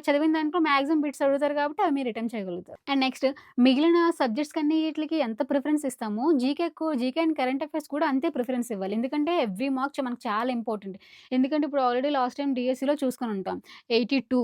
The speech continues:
ఎయిటీ త్రీ వచ్చిన వాళ్ళు, ఎయిటీ టూ వచ్చిన వాళ్ళు ఒక్కొక్క డిస్ట్రిక్ట్‌కి రెండు వందల మంది. అక్కడ పాయింట్ ఫైవ్లో చాలా మందికి మార్క్స్ పోయాయి. అంటే ఈ జీకే కరెంట్ అఫైర్స్‌లోన అక్కడ ఆళ్ళకి మార్క్ వచ్చి ఉంటే ఆ జాబ్ వాళ్ళకే రావాల్సింది కదా!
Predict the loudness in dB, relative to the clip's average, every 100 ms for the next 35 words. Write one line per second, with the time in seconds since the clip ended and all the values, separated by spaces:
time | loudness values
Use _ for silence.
0 | -2 -8 _ -2 0 0 0 2 2 0
1 | 2 2 2 0 0 0 0 2 0 0
2 | -2 -4 -2 -4 0 0 2 0 0 0
3 | -2 -2 -2 -2 0 0 2 2 2 0
4 | 2 4 4 4 0 -2 -4 -6 -4 -4
5 | -2 -2 -2 -4 -10 -14 2 2 4 2
6 | 4 2 2 0 0 0 -2 0 0 0
7 | -2 -2 -2 0 2 4 4 4 0 0
8 | 0 -2 0 2 2 2 2 2 0 0
9 | 0 -2 -4 -6 -6